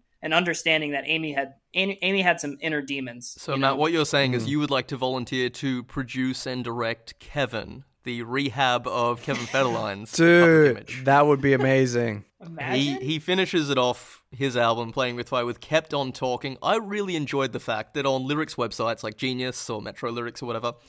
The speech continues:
Speaker 2: a lot of the songs have half-finished lyrics, It'd be like the first verse is written out and then someone just gave up on it. It's as if halfway through they realized what a waste of their life it would be to transcribe a Kevin <laughs> Federline album. They're like, "You know what?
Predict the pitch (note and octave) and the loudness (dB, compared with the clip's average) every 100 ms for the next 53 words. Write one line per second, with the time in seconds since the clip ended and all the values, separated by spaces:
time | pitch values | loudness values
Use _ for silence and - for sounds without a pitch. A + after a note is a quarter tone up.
0 | _ _ - C3 D#3 F#3+ E3+ D3+ C#3 C3+ | _ _ -4 0 2 0 0 0 0 -2
1 | D3 A#2 - - - A2+ B2 - C3+ B2+ | -2 -2 -6 -6 0 2 0 -4 -10 -8
2 | - A#2 A2+ E3+ - - - _ _ _ | -8 -8 -6 -6 -8 -16 -18 _ _ _
3 | _ - D#3 D3+ D#3 D3+ D#3+ D#3 D3 C3 | _ -2 0 2 2 0 2 2 2 2
4 | C3 C3 A#2+ B2 A#2 A2 G#2+ A#2 A2+ A#2+ | 0 0 -6 -6 -4 -4 -4 -6 -4 -6
5 | A2 - A#2 G#2+ A2+ D#3 E3+ - _ _ | -6 -6 -2 -2 -2 -4 -8 -10 _ _
6 | _ _ E3 D#3 F#3+ F#3 G#3 - F#3 A3 | _ _ -4 0 2 4 2 2 2 4
7 | - G3 D#3+ E3+ D#3+ D3 C#3 D3+ D3+ D3 | 2 0 0 0 0 2 0 0 2 2
8 | C#3+ C3 D3 C3 B2 C3 - D3 B2+ A#2+ | 0 -2 0 0 0 -2 -2 -6 -2 -2
9 | A2+ A#2 A#2 C3 A#2+ A#2+ B2 - C3+ A#2+ | 2 0 0 -8 -6 -4 -4 -4 -2 -2
10 | B2 C3 A#2+ A#2 B2+ B2+ B2+ D3 - F#3+ | -4 -2 -2 -2 -4 -4 -2 0 4 4
11 | E3 D#3 C#3 C3 C3+ C3 C3+ - A3 G#3 | 4 4 4 2 0 -2 -2 -2 0 4
12 | F#3+ | 4